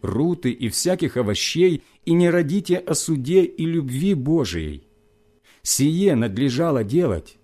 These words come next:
и того не оставлять. Горе вам,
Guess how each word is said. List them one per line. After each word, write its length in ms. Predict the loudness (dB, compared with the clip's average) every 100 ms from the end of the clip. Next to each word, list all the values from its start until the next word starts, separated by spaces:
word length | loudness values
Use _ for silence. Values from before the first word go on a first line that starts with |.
| _ _ _ -4
и 120 | -2
того 580 | 2 2 2 0 -2 -8 _ _ -6
не 140 | -2
оставлять. 720 | 0 -2 -2 -2 -2 -4 -6 _ _ _ _ _ _ _ _ _ _ _ _ _ _ _ _ _
Горе 480 | -12 2 4 6 4
вам, 500 | 0 0 0 -2 -4